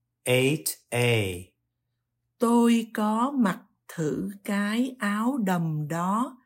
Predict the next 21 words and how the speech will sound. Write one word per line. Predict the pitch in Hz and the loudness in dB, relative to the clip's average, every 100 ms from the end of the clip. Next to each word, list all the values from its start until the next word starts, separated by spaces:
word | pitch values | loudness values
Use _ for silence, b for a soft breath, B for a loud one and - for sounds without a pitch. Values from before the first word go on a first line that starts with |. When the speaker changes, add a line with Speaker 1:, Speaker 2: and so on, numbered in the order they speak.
| b b _ _ | b b _ _
Speaker 2:
nhưng | 214 233 226 226 220 | 6 6 4 0 -6
không | - 240 220 220 220 | -2 0 2 2 2
mua. | 226 233 226 - _ _ _ _ _ _ _ _ | 2 0 -4 -12 _ _ _ _ _ _ _ _
Speaker 1:
B. | 113 107 127 123 110 92 90 - _ _ _ _ _ _ _ - | -10 -2 0 2 0 -2 -10 -18 _ _ _ _ _ _ _ 0
Anh | 127 135 131 | 2 2 -2
ấy | 127 123 127 139 185 214 | -2 -2 0 2 0 -2
có | - 117 120 160 160 | 2 4 6 2 0
mua | 123 123 120 | -2 0 0
sắm | - 113 113 143 165 | -2 -2 -2 -4 -6
ở | 101 90 92 131 - | -6 -6 -6 -8 -6
tiệm | 98 87 92 104 | -6 -6 -8 -6
này, | 101 95 90 85 78 _ _ _ _ | -4 -4 -6 -10 -14 _ _ _ _
nhiều | 104 101 98 95 92 | -4 -2 -2 -2 -6
lần | 98 95 92 90 85 | -4 -4 -4 -10 -14
rồi. | 87 95 92 90 82 78 78 _ _ _ _ - - - | -10 -8 -6 -8 -12 -14 -20 _ _ _ _ -8 -6 -4
C. | 127 127 113 98 82 - _ _ _ _ _ | -2 -2 -2 -4 -10 -20 _ _ _ _ _
Speaker 2:
Nhà | 202 208 208 202 190 185 | -2 0 0 0 0 0
may | 196 233 240 240 233 | 0 2 2 2 0
đó | 214 202 208 226 254 285 | 0 0 0 0 -2 -4
có | - 220 233 277 | -4 -2 0 2
nổi | 247 180 143 151 | 2 2 0 -2